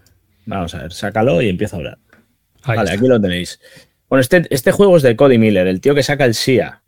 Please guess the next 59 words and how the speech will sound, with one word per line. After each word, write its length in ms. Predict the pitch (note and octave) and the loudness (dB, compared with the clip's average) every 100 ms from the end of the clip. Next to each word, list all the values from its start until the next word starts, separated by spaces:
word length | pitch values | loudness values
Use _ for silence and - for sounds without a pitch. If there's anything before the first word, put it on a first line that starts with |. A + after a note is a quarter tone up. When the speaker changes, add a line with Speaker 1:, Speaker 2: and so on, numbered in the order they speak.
| _ | _
Speaker 1:
que 180 | - F#2+ | -8 -2
ya 240 | G2+ B2 | 2 2
en 100 | C3+ | 2
su 180 | A#2+ A#2 | 0 0
día 180 | A2 C3+ | 2 2
lo 80 | B2+ | 2
sacó 280 | G2+ F#2 G#2 | 0 2 2
De 100 | F#2+ | 2
Beer, 260 | A#2 C#3+ - | 2 0 -2
o 100 | G#2 | -4
sea, 240 | G2 F2 | -2 -4
bueno, 260 | F2+ F#2+ F2 | -4 -4 -4
en 60 | |
su 100 | E2+ | -6
día 160 | E2 G2 | -6 -4
maldito 420 | F#2 F2+ B2 C3+ | -2 0 0 2
y 60 | A2+ | 2
tal. 140 | B2+ | 2
Speaker 2:
Maldito 360 | A2+ A#2 A#2 A#2+ | 2 2 2 2
De 100 | G2+ | 2
Beer. 220 | B2+ A3 - _ | 0 -2 -8 _
Speaker 1:
Y, 220 | B2+ A#2+ B2 | 2 2 2
y 40 | A2 | 0
de 80 | A2 | 0
hecho, 240 | C3 C3+ | 0 -2
por 200 | F#2 F2+ | -2 -4
eso 520 | G#2 C3 A#2+ B2 B2 | -2 2 4 4 4
le 120 | A#2+ | 2
comenté 320 | A2+ A#2 A2+ A2+ | 0 0 2 2
a 40 | |
Garriga, 380 | G#2+ C#3+ C#3+ F#2 | 4 2 2 0
"Tío, 280 | - F3+ D2 | 0 -2 -2
saca 280 | - D#2+ F2+ | -10 -14 -12
este 200 | - - | -8 -2
juego, 300 | C3 C#3+ E3 | 2 2 2
que 80 | |
lo 100 | G2 | -2
tenéis 300 | D#2+ E2+ G#2 | -6 -6 -6
seguro, 400 | - G#2 G#2+ A2 | -4 -2 0 0
que 80 | G2 | 0
tenéis 280 | F2+ G2 - | -2 -4 -4
el 80 | G2 | -4
acceso 380 | G#2 - G#2 - | -4 -4 -2 -2
a 20 | |
este 220 | - A2+ | -2 0
hombre 320 | A#2 C#3 F3+ - _ _ - | 2 2 0 -6 _ _ -4
y 60 | |
lo 120 | G#2+ F#2 | -2 0
podéis 240 | F#2 C#3+ | -2 -2
sacar 320 | F2 E2+ D3 | -4 -2 -2
y 80 | G2 | -2
tal". 240 | - C#3 - _ _ _ _ | -4 -6 -8 _ _ _ _
Bueno, 140 | B2+ B2 | 0 0
este 160 | F#3+ | 0
juego 220 | E3 F3+ | 2 2
está 220 | E3 - D#3 | 2 0 -4
súper 300 | C#3+ G2+ G2 | -2 0 0
agotado. 600 | F#2+ G2 D3 E3+ F3+ - _ | 0 0 2 2 0 -6 _
Mm, 240 | G2+ G2+ | -12 -6